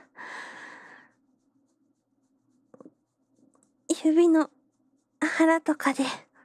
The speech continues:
スリスリしていきます。マイクに入るかな？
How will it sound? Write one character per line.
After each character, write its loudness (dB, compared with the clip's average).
ス 0
リ 4
ス -4
リ 0
し -10
て -2
い -16
き -2
ま 2
す。 -8
マ 0
イ -2
ク 2
に 4
入 0
る 0
か -2
な？ -2